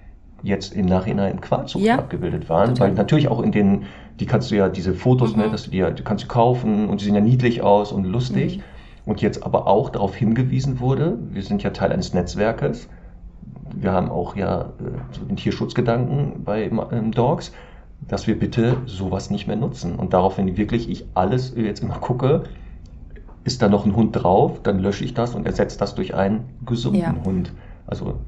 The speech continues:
Speaker 1: deswegen, ich glaube, das ist, was Conny sagt, auch das, was man wirklich selber leisten kann, zu sagen, „Ich teile das nicht mehr, ich nutze das nicht mehr.“ Und sogar, was man ja machen kann, und das tun ja auch einige,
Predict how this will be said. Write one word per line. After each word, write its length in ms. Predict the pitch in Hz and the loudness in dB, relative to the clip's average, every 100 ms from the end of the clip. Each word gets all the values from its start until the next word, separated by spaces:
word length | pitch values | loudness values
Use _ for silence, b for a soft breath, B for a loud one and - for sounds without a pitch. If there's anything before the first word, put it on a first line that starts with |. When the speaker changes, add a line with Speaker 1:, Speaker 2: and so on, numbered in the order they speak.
| - | -6
Speaker 1:
deswegen, 220 | - 107 | 0 0
ich 60 | - | 2
glaube, 180 | - | 2
das 180 | - - | 2 -2
ist, 140 | - - | -4 -8
was 140 | - | -6
Conny 180 | - 101 | -6 -6
sagt, 380 | - 50 - - | -4 -6 -6 -6
auch 180 | - - | -6 -4
das, 200 | 95 - | -4 -4
was 140 | - | -4
man 160 | 92 98 | -2 -2
wirklich 280 | 110 123 | 0 0
selber 260 | - 101 104 | 0 -2 0
leisten 400 | 90 82 - 90 | 0 -2 -4 -6
kann, 200 | - 90 | -6 -6
zu 140 | 90 | -6
sagen, 260 | 90 85 104 | -4 -2 -2
„Ich 100 | - | -6
teile 240 | - 110 | -4 0
das 180 | 127 127 | 0 -2
nicht 200 | 147 143 | -4 -2
mehr, 260 | 151 175 196 B B B B - | -2 -2 -4 B B B B -16
ich 160 | - | -8
nutze 440 | 101 101 123 127 147 | 0 2 2 0 -2
das 200 | 143 - | -2 -2
nicht 220 | 160 - | -4 -2
mehr.“ 260 | 147 160 - B B B B - | 0 0 -2 B B B B 4
Und 180 | 127 127 | 6 6
sogar, 240 | 151 139 | 4 0
was 140 | 131 | 0
man 120 | 127 117 | 0 2
ja 80 | |
machen 260 | 117 127 139 | 0 0 -2
kann, 260 | - 131 139 | 0 0 0
und 120 | - | -2
das 140 | - | -4
tun 160 | - - | -4 -2
ja 100 | 139 | -2
auch 160 | - - | -4 -4
einige, 480 | 87 92 101 135 | -4 -2 0 -2